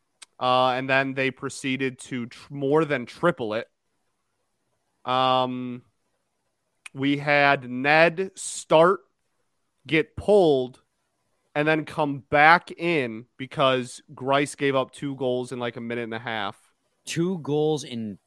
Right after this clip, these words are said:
Speaker 2: three shots against at all strengths.
Speaker 1: Correct. Um,
Speaker 2: Not good for trade value.
Speaker 1: No. It, well,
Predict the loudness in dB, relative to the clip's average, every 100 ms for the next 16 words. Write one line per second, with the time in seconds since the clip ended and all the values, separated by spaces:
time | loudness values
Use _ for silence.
0 | _ -12 -8 -8 -6 -4 -4 -6 -12 -8
1 | -8 -8 -12 -16 -10 -10 -8 -10 -10 -14
2 | -14 -16 _ -20 -20 _ _ _ -18 -16
3 | -12 -12 -14 -20 _ _ _ _ _ _
4 | -12 -8 -6 -6 -6 -8 -12 -14 _ _
5 | _ _ _ -2 2 4 4 2 2 4
6 | 4 4 0 -2 -10 -20 -20 -20 -20 _
7 | _ _ 8 10 8 -2 -8 2 8 10
8 | 10 4